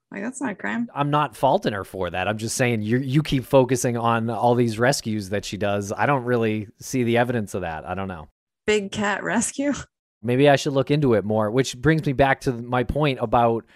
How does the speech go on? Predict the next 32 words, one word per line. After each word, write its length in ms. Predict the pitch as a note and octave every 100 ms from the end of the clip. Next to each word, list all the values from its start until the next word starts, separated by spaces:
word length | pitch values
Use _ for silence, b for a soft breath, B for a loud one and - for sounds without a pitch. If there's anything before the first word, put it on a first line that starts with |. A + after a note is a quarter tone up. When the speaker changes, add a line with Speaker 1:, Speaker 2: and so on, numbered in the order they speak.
| b b
Speaker 2:
uh, 240 | A2+ A2+
what 220 | A2 B2 A#2
Joe 180 | C3+
Exotic 360 | C3 B2 D#3 D#3
said 180 | - A2+
in 80 | A2+
conspiracy 540 | B2+ - D3 C#3+ B2
culture. 420 | - A3 - E2 D#2+
Like, 160 | B2+
most 180 | C3+ F3
people 200 | A3+ G3
don't 360 | D#3+ D3+ F#3 C#3+
look 260 | G3 -
too 140 | - G3+
deeply 440 | D#3+ B3 D#4 E3+
into 180 | C3 G#2+
things. 480 | - G#2 D#2 D2+ - b b
They 120 | A2
hear 320 | C#3+ D3+ D#3+ E3
Speaker 1:
Mm-hmm. 120 | E3 D3+ -
Speaker 2:
this 240 | C3+ C#3
woman, 500 | C#3 D#3+ D#3 D3+ B2+ B2
uh, 460 | C3 C3 C3+ C3 B2 A#2+ B2+
might 220 | C3 D3
have 100 | C#3+
fed 240 | - D3+ C#3
her 200 | C#3+ C3
husband 440 | D3 D#3 C#3+ A#2+
to 220 | - C3
the 100 | B2
tigers, 680 | A#2+ - F#3+ A#2 A#2 A2+ - b b b
and 440 | - A2+ A#2+ A#2+